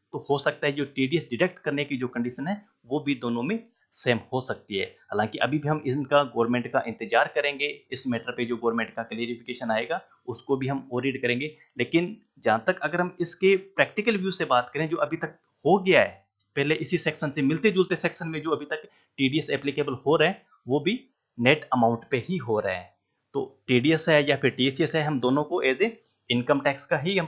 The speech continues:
पार्ट मान रहे हैं। तो अगर आप इसने भी इस टाइप का कोई एग्जांपल अगर आपने देखा हुआ है, वहां पर आपने टैक्सेबल अमाउंट को अगर वर्ड यूज़ किए, तो आप इसको as a income tax purpose से इसका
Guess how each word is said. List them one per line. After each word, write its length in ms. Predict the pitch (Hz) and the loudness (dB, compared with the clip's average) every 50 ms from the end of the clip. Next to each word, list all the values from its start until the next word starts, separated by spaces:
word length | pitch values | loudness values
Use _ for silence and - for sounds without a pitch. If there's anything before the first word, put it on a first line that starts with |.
| - - | 0 0
पार्ट 220 | 131 131 135 135 | 0 2 2 2
मान 220 | 139 127 123 120 120 | 2 2 2 2 2
रहे 120 | 120 147 170 | -2 -4 -4
हैं। 160 | 170 - _ _ _ _ | -6 -10 _ _ _ _
तो 60 | 165 | -6
अगर 260 | - - 147 151 208 - | -4 -2 0 2 2 2
आप 240 | 165 175 175 175 - | 2 2 0 0 -4
इसने 260 | 156 - 180 190 196 185 | -6 -2 0 0 0 0
भी 60 | 185 | -2
इस 200 | - 175 156 - | -6 -8 0 4
टाइप 200 | 156 147 147 - | 4 4 4 2
का 60 | 160 | -4
कोई 160 | 147 - 156 - | -6 -6 -4 -4
एग्जांपल 480 | 131 120 127 117 117 120 120 143 135 | -4 -4 -2 -2 -2 -2 0 2 0
अगर 180 | 123 117 120 117 | 2 2 4 2
आपने 240 | 113 - - 120 113 | 2 0 -2 -8 -4
देखा 280 | 98 110 110 - - 151 | -4 -4 -6 -4 -4 -4
हुआ 120 | 147 151 | -2 -2
है, 120 | 156 156 147 | -4 -4 -4
वहां 180 | - 110 107 | -2 0 0
पर 140 | 104 - 135 | 0 0 -2
आपने 220 | 127 127 - 135 123 | -2 -2 -2 -6 -8
टैक्सेबल 480 | - - 117 117 - - 143 139 139 135 | -4 -4 -6 -6 -4 -6 -2 -2 0 0
अमाउंट 340 | 127 123 123 147 156 - | 0 -2 -4 -6 -8 -12
को 320 | - _ 175 180 185 185 - - - _ _ - | -10 _ -4 -4 -4 -4 -10 -20 -20 _ _ -4
अगर 180 | 139 139 156 151 | 0 2 2 2
वर्ड 260 | 127 135 151 156 156 - | 4 4 2 2 2 0
यूज़ 280 | 131 123 139 147 139 - | -2 -2 -2 -2 -4 -6
किए, 220 | - 123 131 160 185 - _ _ _ _ _ | -2 0 2 2 0 -2 _ _ _ _ _
तो 60 | 170 - - 123 | -6 -4 0 2
आप 200 | 123 120 127 - 143 | 2 2 2 0 -4
इसको 300 | 135 - - 175 233 - _ - | -6 -6 -8 -10 -10 -10 _ 4
as 200 | 135 143 139 135 | 4 4 6 4
a 60 | 180 180 - _ | 0 -2 0 _
income 340 | 165 165 180 180 - 226 226 208 | -2 -2 -2 2 2 0 0 2
tax 260 | - 185 185 - - - - | -2 -2 -4 -4 -6 -4 -2
purpose 340 | 151 139 - 151 143 131 - | -2 0 2 2 2 2 0
से 140 | - 160 160 156 147 | -4 -4 -4 -2 -4
इसका 220 | 135 - - 156 | -6 -4 -4 -4